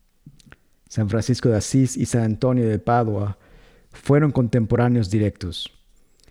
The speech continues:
ambos viviendo a finales del siglo doce hasta el trece. De manera similar, Santa Josefina, Margarita Vaquita y Santa Teresa Benedicta de la Cruz vivieron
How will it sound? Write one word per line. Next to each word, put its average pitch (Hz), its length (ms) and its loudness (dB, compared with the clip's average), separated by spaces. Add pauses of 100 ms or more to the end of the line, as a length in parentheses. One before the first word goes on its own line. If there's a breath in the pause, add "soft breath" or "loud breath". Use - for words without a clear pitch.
(180)
ambos 131 580 2
viviendo 120 540 4
a 113 40 2
finales 117 520 2
del 101 140 0
siglo 107 400 0
doce 151 560 -2 (360)
hasta 107 380 -4
el 95 160 -2
trece. 104 440 -4 (1200)
De 113 120 0
manera 131 300 4
similar, 117 600 0 (400)
Santa 117 340 -2
Josefina, 117 880 -2 (420)
Margarita 117 600 0
Vaquita 117 580 -2
y 101 100 -2
Santa 104 340 -4
Teresa 120 440 0
Benedicta 101 720 -6 (480)
de 101 160 -4
la 98 140 0
Cruz 170 520 -4
vivieron 123 720 0